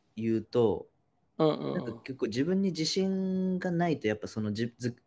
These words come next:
Speaker 1: ぶれない軸とかっていうのにはならないじゃん。
Speaker 2: うんうんうんうん。
Speaker 1: 絶対この考えでいいんだっていうさ、あ、自分の考えでこれでいいんだなっ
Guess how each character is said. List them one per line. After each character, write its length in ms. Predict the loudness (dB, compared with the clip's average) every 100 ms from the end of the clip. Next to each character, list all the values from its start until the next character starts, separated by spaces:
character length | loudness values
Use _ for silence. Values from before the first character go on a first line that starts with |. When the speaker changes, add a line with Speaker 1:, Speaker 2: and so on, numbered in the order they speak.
| -20 -12 4
Speaker 1:
ぶ 80 |
れ 100 | 6
な 100 | 8
い 80 | 4
軸 220 | 2 -2
と 80 | -4
か 100 | -6
っ 40 | -6
て 100 | -6
い 20 |
う 20 |
の 60 | -6
に 80 |
は 80 | -6
な 140 | -4 -2
ら 100 | 0
な 100 | -4
い 60 |
じ 100 | -8
ゃ 40 | -18
ん。 20 | _ _ _ _ _ _ _
Speaker 2:
う 80 | 8
ん 20 |
う 40 | 8
ん 20 |
う 140 | 8 4
ん 20 |
う 20 |
ん。 40 |
Speaker 1:
絶 0 |
対 280 | 6 6 6
こ 120 | 2
の 120 | 0 0
考 260 | 0 2
え 80 | 4
で 140 | 4 4
い 120 | 4
い 20 |
ん 100 | 4
だ 100 | 0
っ 80 | -2
て 200 | _ 0
い 60 |
う 80 | 0
さ、 220 | 2 2 4
あ、 120 | 0 0
自 160 | -4 0
分 180 | 2 2
の 80 | 2
考 280 | 0 2 0
え 60 |
で 100 | -2
こ 120 | -6
れ 60 | -6
で 80 | -4 0
い 40 |
い 40 |
ん 60 | 0
だ 100 | 2
な 100 |
っ 80 | 0